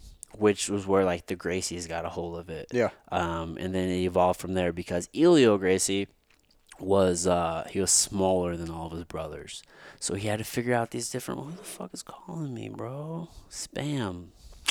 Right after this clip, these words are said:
Speaker 1: Fuck you, spam.
Speaker 2: That's the only good thing about iPhone.
Speaker 1: <laughs> It tells you it's
Speaker 2: Yeah.
Speaker 1: bullshit.
Speaker 2: Scam likely. Ooh, no, I'm not answering
Speaker 1: Not answering that
Speaker 2: <laughs>
Speaker 1: shit. So he,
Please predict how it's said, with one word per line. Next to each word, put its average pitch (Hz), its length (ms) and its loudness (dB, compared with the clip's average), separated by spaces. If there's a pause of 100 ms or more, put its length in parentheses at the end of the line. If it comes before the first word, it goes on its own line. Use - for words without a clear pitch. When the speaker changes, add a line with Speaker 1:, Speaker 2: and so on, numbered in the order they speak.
(320)
Speaker 1:
Fuck - 220 -16
you, 95 60 -12
spam. 110 400 -12 (180)
Speaker 2:
That's - 160 -8
the - 60 -2
only 87 120 -4
good - 160 -6
thing 65 140 -8
about 78 380 2
iPhone. - 760 6
Speaker 1:
<laughs> 160 100 12
It 135 100 6
tells 120 280 10
you 113 140 8 (300)
it's 104 180 0
Speaker 2:
Yeah. 104 60 -4
Speaker 1:
bullshit. 113 420 8
Speaker 2:
Scam 165 260 10
likely. 143 560 10
Ooh, 190 360 12
no, 165 100 8
I'm 190 80 10
not 185 140 10
answering 185 380 10
Speaker 1:
Not 196 220 10
answering 233 280 10
that 285 240 12
Speaker 2:
<laughs> - 40 4
Speaker 1:
shit. - 240 12 (520)
So 196 300 12
he, - 280 0